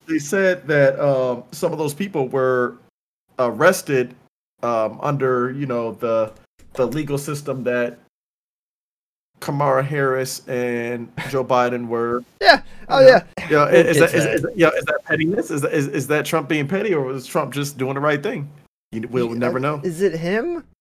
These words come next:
Speaker 1: It's a very confusing time.
Speaker 2: I would
Speaker 1: Yeah.
Speaker 2: say that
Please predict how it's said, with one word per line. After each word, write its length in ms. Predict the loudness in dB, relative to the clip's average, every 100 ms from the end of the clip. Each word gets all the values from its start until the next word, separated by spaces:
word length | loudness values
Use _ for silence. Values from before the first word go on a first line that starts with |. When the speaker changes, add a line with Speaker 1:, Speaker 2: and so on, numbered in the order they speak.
| _ _
Speaker 1:
It's 100 | -2
a 40 |
very 120 | 0 0
confusing 380 | 0 0 0 -2
time. 340 | -2 -2 -4 -6 -10 0
Speaker 2:
I 140 | 2
would 200 | 4 0
Speaker 1:
Yeah. 60 | 0
Speaker 2:
say 260 | 2 4 4
that 300 | 4 4